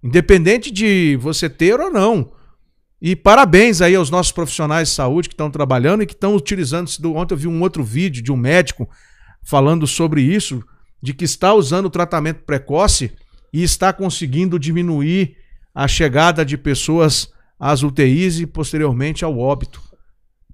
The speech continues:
Isso é muito importante, as pessoas têm que se conscientizar disso, fazer pressão nas suas autoridades municipais,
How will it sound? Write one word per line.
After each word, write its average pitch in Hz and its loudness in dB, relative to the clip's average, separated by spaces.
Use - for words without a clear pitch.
Isso - -2
é - 4
muito 180 2
importante, 180 2
as 160 -2
pessoas 175 -2
têm 202 -2
que - -6
se - -2
conscientizar 170 0
disso, 165 -2
fazer 165 0
pressão 185 2
nas 180 -2
suas 160 -2
autoridades 147 0
municipais, 143 0